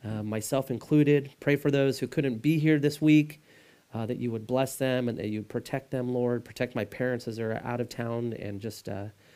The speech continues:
just thank you so much for what you're doing in our lives, that you are always in control, and that, uh, Lord, there isn't one thing in our life that is out of place, God. Uh, even when we're missing steps with you, God, you know how to direct us back to you.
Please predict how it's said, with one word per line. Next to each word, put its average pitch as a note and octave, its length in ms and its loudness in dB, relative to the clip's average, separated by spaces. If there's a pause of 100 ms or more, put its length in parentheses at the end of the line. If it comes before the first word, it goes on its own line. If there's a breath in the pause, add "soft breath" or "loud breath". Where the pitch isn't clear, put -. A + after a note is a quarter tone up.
(240 soft breath)
just C#3 200 -4
thank C#3+ 240 2
you C#3 40 -2
so C3+ 200 -2
much B2+ 260 -2
for - 140 -8
what A2+ 160 -4
you're G#2+ 100 -6
doing A2 360 -6
in G#2+ 140 -8
our G#2+ 160 -6
lives, G#2+ 440 -10
that A2+ 160 -8
you C3+ 320 2
are - 160 -4
always C#3+ 380 2
in C#3+ 100 0
control, D#3 600 0 (640 loud breath)
and A#2+ 220 0
that, A#2 320 0
uh, A#2 260 0
Lord, B2+ 240 0
there B2+ 120 2
isn't C3+ 220 0
one C#3 260 0
thing D#3+ 160 -2
in D#3+ 80 0
our D#3 100 2
life C3+ 380 2
that A#2 160 -2
is G#2+ 180 -6
out B2+ 180 -2
of C3 140 -6
place, C#3+ 460 0
God. G#2 400 -6 (720 soft breath)
Uh, G#2 100 -4
even B2 260 2
when D3 200 2
we're C3 340 2
missing C3+ 460 -4 (880 soft breath)
steps - 480 2
with C#3+ 180 0
you, B2+ 160 2
God, A2 260 -4
you A#2 80 -2
know A#2 120 -2
how B2 100 -4
to A#2+ 80 -2
direct A2 340 -4
us A2 120 -8
back G2+ 300 -8
to G#2+ 100 -10
you. G2 240 -8